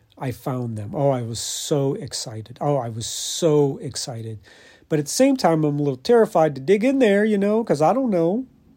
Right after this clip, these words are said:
I don't know what all that's gonna bring up. Uh,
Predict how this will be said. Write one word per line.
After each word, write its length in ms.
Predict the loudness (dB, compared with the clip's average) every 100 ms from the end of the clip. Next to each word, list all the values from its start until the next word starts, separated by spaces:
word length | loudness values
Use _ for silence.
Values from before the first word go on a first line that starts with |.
| _
I 80 | -6
don't 140 | -2
know 320 | 0 0 -2 -8 _
what 280 | -6 -6 -6
all 200 | -2 0
that's 240 | 2 -2 -2
gonna 200 | -4 -2
bring 300 | -2 -2 -2
up. 220 | -6 -10 _ _ _ _ _ _ _ -12
Uh, 360 | -8 -6 -8